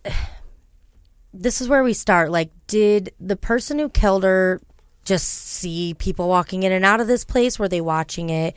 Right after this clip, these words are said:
How did they get back to her without making any suspicious noises? Her phone records indicate that she made at least one phone call at one A M,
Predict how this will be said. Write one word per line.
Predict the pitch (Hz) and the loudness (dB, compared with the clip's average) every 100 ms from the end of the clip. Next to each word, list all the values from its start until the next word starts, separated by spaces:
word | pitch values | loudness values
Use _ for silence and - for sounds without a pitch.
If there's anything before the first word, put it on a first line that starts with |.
| - - - - | -12 -20 -20 -10
How | - 220 | 4 6
did | 247 254 | 6 6
they | 247 | 6
get | 220 151 | 6 6
back | 190 190 | 6 4
to | 202 | 0
her | 165 185 | 0 0
without | 185 180 165 | 2 2 2
making | 175 170 180 170 | 0 -2 -2 -2
any | 165 170 | -2 -4
suspicious | - 165 175 - 165 - | -6 -6 -6 -6 -6 -4
noises? | 175 180 170 175 175 160 - - - - - - | -2 -2 0 0 0 -2 -6 -14 -20 -20 -12 0
Her | 240 | 2
phone | - 247 277 | 4 4 4
records | 285 285 247 | 2 2 0
indicate | 196 202 - - 202 | 0 0 2 2 0
that | 156 - | -4 -6
she | - 214 | -6 -2
made | 208 202 | 0 -2
at | - | -2
least | 202 - - | -4 -6 -8
one | 196 180 190 202 247 262 | -10 -6 -2 0 -2 -4
phone | 214 196 190 | -2 -2 -2
call | 185 175 170 | 0 0 2
at | 175 - | -2 -4
one | 180 180 | -4 -2
A | 196 214 | 0 0
M, | 180 160 156 | 0 0 -2